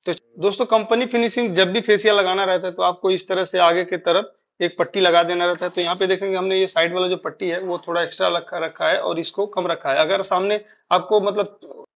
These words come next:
लॉक लगाना रहता है तो इसको कम रखिए, इसको मतलब लॉक जितना आने सर का रहता है उतना जगह दो इंच के आसपास छोड़ दीजिए, धार से दो इंच कम रहेगा तो लॉक आसानी से लग जाएगा। तो इस हिसाब से इसको कम करके फेसियल लगाना है, तो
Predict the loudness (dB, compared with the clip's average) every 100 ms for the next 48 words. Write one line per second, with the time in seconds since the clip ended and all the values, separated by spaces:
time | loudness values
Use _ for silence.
0 | _ -2 4 4 4 0 2 0 0 0
1 | 0 0 -2 -2 0 0 0 0 2 2
2 | 0 -2 -2 -6 -16 -12 -6 -4 0 2
3 | 2 -2 -6 -2 -2 -4 -6 -6 -4 -4
4 | -4 -4 -4 -2 -2 -2 0 -2 0 2
5 | 2 0 -8 -6 -6 -2 -2 0 0 -2
6 | -4 -6 -6 -8 -10 -6 -2 0 0 0
7 | -4 -10 _ _ -6 0 0 0 -2 -2
8 | -4 -4 -4 0 2 2 0 -6 -20 _
9 | 0 2 2 0 0 0 0 0 2 0
10 | 2 2 2 4 4 4 2 0 -2 -4
11 | 0 0 0 -6